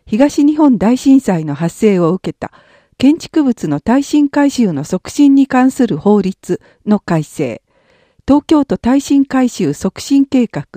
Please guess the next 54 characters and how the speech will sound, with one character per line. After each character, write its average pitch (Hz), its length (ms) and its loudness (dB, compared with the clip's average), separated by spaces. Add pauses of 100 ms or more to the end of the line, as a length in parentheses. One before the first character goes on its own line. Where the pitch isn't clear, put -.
(360)
の 208 140 0
変 175 220 -6 (100)
更、 127 280 -6 (540)
新 277 300 0
宿 - 280 -8
区 - 220 -4
地 302 200 0
域 175 200 -6
防 220 220 2
災 285 260 0
計 277 220 0
画 160 300 -6
の 123 260 -4
修 269 280 -2
正 294 280 0
等 269 340 2
を 127 60 -2
踏 - 140 -6
ま 214 160 2
え 175 80 -2
て - 240 -6
見 175 100 0
直 202 240 0
し、 - 260 -12 (360)
計 269 180 2
画 285 320 -2
を 233 240 0
改 196 180 0
定 180 220 -2
し - 140 -8
ま 139 120 -4
し - 160 -18
た。 - 140 -18 (880)
改 254 220 0
定 269 200 4
に 247 120 4
あ 226 100 0
た 220 120 0
っ - 20 -2
て - 200 -4
は、 120 180 -2 (260)
パ 208 120 2
ブ 302 120 4
リ 302 100 4
ッ - 80 -8
ク - 140 -16
コ 254 120 2
メ 170 140 0
ン 143 160 -14
ト、 - 140 -12 (400)
意 233 100 -4
見 214 260 -2
公 160 240 -6
募 156 200 -10